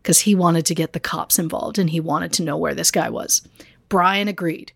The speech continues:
but when that date came, Brian never showed. Tony went to the police, uh, anyway. However, they were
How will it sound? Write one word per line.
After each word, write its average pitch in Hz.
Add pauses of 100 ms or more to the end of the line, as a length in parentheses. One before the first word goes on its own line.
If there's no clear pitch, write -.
(540)
but 185
when 170
that 170
date 175
came, 180 (240)
Brian 160
never 151
showed. - (1300)
Tony 180
went 170
to 180
the 165
police, 165 (340)
uh, -
anyway. 254
However, 180
they 170
were 180